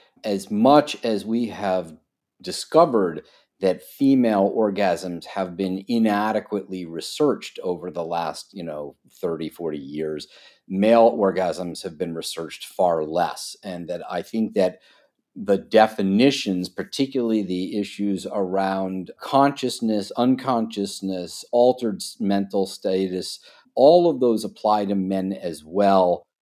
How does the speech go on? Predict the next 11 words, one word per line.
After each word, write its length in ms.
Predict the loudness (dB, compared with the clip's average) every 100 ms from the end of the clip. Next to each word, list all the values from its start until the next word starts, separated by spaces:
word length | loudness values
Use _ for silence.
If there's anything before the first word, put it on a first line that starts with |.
| _ _ -18
But 320 | 4 6 6
they 140 | 4 2
haven't 440 | 4 2 4 2
been 200 | 2 2
looked 260 | 0 0 2
into 720 | 4 4 0 -2 -2 -4 -8 _
with 240 | -4 -2 0
the, 200 | -4 -4 -10
with 160 | -8 -8
the 80 | -10
degree, 920 | -14 -18 -10 -2 2 2 0 -4 -8